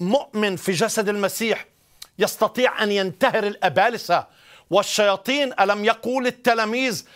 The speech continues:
"حتى الشياطين تخضع لنا باسمك"؟ شو اللي صار؟ ليه تأقلمنا على أوضاع كأنه الأمر مستحيل أمامنا؟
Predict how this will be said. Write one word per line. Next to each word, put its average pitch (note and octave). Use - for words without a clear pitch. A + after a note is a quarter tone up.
"حتى -
الشياطين C4+
تخضع G#3
لنا C4
باسمك"؟ C#4
شو -
اللي D4
صار؟ D4
ليه C#4+
تأقلمنا C4
على A#3
أوضاع A3
كأنه A#3
الأمر B3
مستحيل C4+
أمامنا؟ A#3